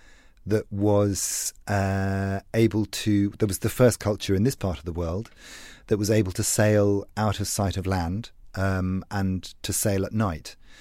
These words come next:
They kind of, uh, it was kind of like inventing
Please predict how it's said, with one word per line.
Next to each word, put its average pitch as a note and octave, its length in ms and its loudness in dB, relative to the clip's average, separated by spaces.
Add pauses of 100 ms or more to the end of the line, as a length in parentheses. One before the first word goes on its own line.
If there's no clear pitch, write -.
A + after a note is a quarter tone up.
(500)
They B2+ 100 8
kind D#3 400 2
of, - 300 -6 (100)
uh, A#2+ 260 0
it B2+ 100 -4
was A#2+ 120 -6
kind C#3+ 160 0
of E3 80 0
like B2 220 0
inventing G2+ 720 0